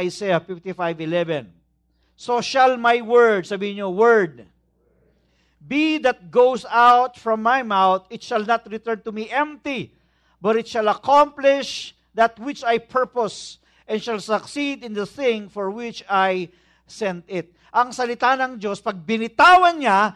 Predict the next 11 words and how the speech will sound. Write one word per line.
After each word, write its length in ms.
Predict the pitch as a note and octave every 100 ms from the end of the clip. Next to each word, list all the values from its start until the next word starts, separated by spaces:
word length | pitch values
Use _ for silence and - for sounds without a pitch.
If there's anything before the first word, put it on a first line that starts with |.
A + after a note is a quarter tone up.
| _
may 240 | - C4 C4
mangyayari. 720 | C4 B3+ A#3+ A#3+ A3+ B3 D#3 _
Your 240 | - A#3 B3+
son 400 | - D#4+ D#4+ D4
will 160 | D4+ C4+
live. 320 | C#4+ F4+ D#4
Biglang 400 | B3+ B3 C4 C#4
kumilos 640 | C4+ C#4+ D4+ F4 F4+ D#4+ D4+
ang 160 | C#4
Holy 240 | B3 C#4 C#4
Spirit 560 | - D4+ C#4 A3+ A3